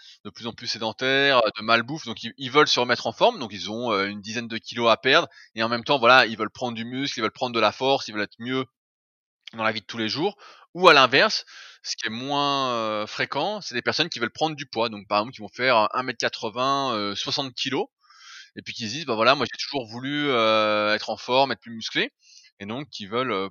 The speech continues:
plus grossir. En général, ça, c'est plus un, un problème de jeunes. On a moins ce problème-là quand on vieillit,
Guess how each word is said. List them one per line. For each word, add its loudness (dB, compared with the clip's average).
plus -12
grossir. -4
En -6
général, 8
ça, 2
c'est -4
plus -4
un, 2
un 4
problème 0
de -2
jeunes. 2
On -10
a -4
moins -8
ce -14
problème-là -2
quand -8
on -8
vieillit, -2